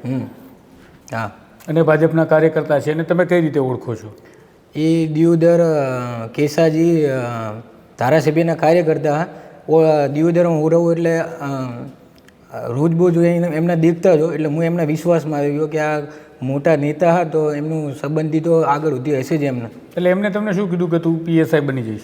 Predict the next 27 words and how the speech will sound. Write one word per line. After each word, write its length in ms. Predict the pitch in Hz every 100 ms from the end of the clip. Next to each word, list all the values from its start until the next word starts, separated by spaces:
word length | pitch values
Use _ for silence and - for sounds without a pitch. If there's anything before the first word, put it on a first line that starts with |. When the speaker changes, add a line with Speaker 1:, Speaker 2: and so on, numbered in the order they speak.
| - 123
Speaker 1:
હા. 260 | 131 104 - - - - - - - _ _
Speaker 2:
અચ્છા. 240 | 127 - 127 143
અને 100 | 147
Speaker 1:
પીએસઆઈમાં 420 | 165 175 180 170
Speaker 2:
પૈસા 140 | 165
આપવા 120 | 127
પડશે? 420 | 117 117 107 - -
Speaker 1:
પૈ-, 160 | 147 139
પૈસા 320 | 156 151 160
આપવા 240 | 143 147
પડશે 260 | 127 117 117
તારે. 200 | 117 120 - -
Speaker 2:
કેટલા 240 | 156 156 147
લાખ 240 | 135 135
રૂપિયા 260 | 123 131 120
આપવા? 180 | 151
Speaker 1:
પાંત્રીસ 320 | 156 165 147 143
લાખ 180 | 131
રૂપિયાની 280 | 139 139 135
વાત 260 | 127 120 -
કરી 140 | 120
હતી. 140 | 120 - - - _ - -
Speaker 2:
પાંત્રીસ 320 | 147 151 170 -
લાખ 220 | 135 131
આપવાની 300 | 120 - 123
વાત 260 | 117 113 117
હતી. 220 | 98 120